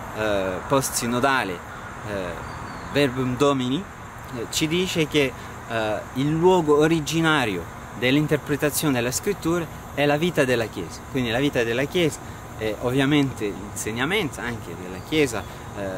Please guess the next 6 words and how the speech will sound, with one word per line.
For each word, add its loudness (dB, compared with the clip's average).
su, -8
eh, -8
i -6
punti 2
principali 0
di -10